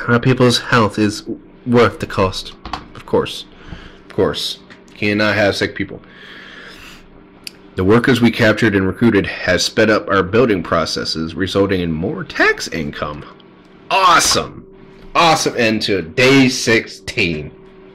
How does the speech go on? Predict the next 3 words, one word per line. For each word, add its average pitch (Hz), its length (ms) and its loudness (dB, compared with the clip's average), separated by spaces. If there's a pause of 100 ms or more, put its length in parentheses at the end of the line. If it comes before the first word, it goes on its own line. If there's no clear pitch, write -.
(1300)
In 123 160 6
the 123 140 6
green, 196 540 4